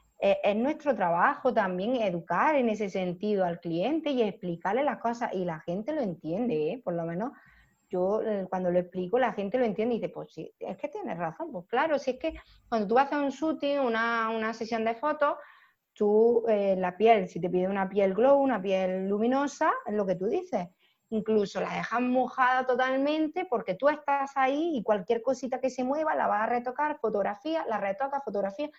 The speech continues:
le pones un poquito de lo que sea, del producto y estás ahí constantemente y, eh, se hace la fotografía y ya está.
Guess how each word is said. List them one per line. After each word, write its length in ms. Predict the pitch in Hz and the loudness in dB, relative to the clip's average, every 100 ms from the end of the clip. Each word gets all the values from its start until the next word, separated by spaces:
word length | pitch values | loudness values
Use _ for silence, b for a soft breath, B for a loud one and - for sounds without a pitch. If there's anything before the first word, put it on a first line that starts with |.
| B B - | B B -4
le 100 | 202 | -2
pones 160 | 208 | -2
un 60 | 220 | -2
poquito 320 | 220 254 247 | -4 0 4
de 720 | 226 226 220 220 220 - - | 6 6 6 4 4 2 0
lo 140 | 180 185 | -2 -2
que 80 | 202 | -4
sea, 280 | - 285 | -2 0
del 160 | 269 190 | 0 -2
producto 540 | 190 202 254 254 370 b b b b - | -2 0 0 -2 -8 b b b b -2
y 80 | 233 | -2
estás 360 | 220 226 254 | 0 -2 -2
ahí 360 | 262 247 294 - | -2 0 -2 -4
constantemente 960 | - 175 185 196 226 247 285 294 339 359 | -4 -4 -4 -4 -2 0 0 -2 -2 -2
y, 120 | 226 | 0
eh, 160 | 180 - | 0 -2
se 120 | - | -6
hace 200 | 165 180 | -4 0
la 140 | 185 190 | 0 -2
fotografía 680 | 214 226 240 247 339 370 403 - | 0 2 0 -2 -4 -4 -4 -8
y 120 | 170 | 0
ya 120 | 170 | 0
está. 360 | 165 - 160 | 0 -8 -14